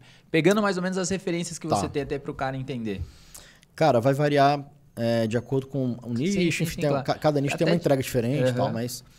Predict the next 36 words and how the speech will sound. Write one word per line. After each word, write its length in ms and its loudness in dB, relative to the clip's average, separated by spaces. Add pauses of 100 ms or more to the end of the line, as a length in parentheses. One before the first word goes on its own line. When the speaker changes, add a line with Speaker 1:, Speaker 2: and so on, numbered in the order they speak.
(260)
Speaker 2:
Em 140 2
geral, 560 6 (220)
cara, 340 -8 (200)
é, 520 -2
a 100 -4
gente 280 -4
cria 260 -2
squads 800 -2
Speaker 1:
Hum. 240 -8 (160)
Speaker 2:
pra 120 -4
atender 280 -4
mais 260 -2
ou 40 -6
menos 180 -6
quinze 600 -6
a 100 -6
vinte 260 -6
clientes. 560 -8
Speaker 1:
Legal. 280 -8 (560)
Speaker 2:
É, 320 -2
esses 260 -6
squads 340 0
geralmente 320 -2
têm 240 -2
um 80 -2
C 160 -4
S, 280 -4
que 80 -10
é 40 -4
um 240 -6
atendimento, 640 -6
né? 120 -8
Speaker 1:
Uhum. 280 -8 (500)
Speaker 2:
Esse 180 -4
C 120 0
S, 440 4